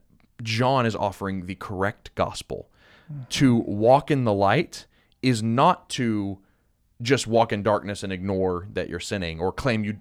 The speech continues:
Speaker 1: actually don't have sin, right?
Speaker 2: Mm-hmm.
Speaker 1: But it's to trust that the blood of Jesus is cleansing you from all your sin,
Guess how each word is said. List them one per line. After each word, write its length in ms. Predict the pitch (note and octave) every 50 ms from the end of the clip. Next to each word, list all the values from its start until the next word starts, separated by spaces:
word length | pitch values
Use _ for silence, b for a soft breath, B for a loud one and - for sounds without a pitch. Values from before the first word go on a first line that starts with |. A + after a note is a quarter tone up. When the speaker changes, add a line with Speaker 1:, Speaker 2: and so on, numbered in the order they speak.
| - -
Speaker 1:
actually 240 | - G#2+ - - A2+
don't 220 | G#2+ A#2+ D3+ - G#3
have 140 | C#3+ G#2 -
sin, 400 | - G2 F2+ E2 E2 E2 E2 F#2 - - C3+
right? 260 | G#2+ G#2+ G#2+ A#2+ A#2+
Speaker 2:
Mm-hmm. 140 | B2+ D3+ F#3 G3 B B B -
Speaker 1:
But 100 | B2+ A#2+
it's 160 | A#2 A#2 - -
to 480 | - - C3+ B2 A#2+ A#2 A2+ A2 b b b b b b -
trust 420 | - - - E3 E3+ E3 - -
that 100 | C#3 -
the 60 | C3
blood 180 | A#2 B2 B2 A#2
of 60 | A2
Jesus 380 | G#2+ G2+ G#2+ B2+ C#3 C3 A2 -
is 80 | G2+ -
cleansing 380 | - - C#3 F3+ G3 F#3 C3 F#2+
you 100 | F2+ F2
from 180 | - G2+ F#2 E2+
all 120 | E2+ E2
your 120 | D#2+ E2
sin, 360 | - - - E2 - A1 -